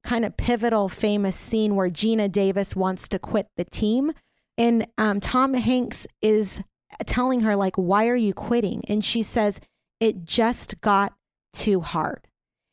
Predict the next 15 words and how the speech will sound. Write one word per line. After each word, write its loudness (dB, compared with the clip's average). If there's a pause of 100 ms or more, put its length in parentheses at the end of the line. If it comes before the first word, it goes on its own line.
(320)
And 2
he 0
turns -2
to -2
her 0
in 0
that -4
scene -2
and 0
he 0
says, -4 (640)
"Of -2
course 0
it's -4
hard. -2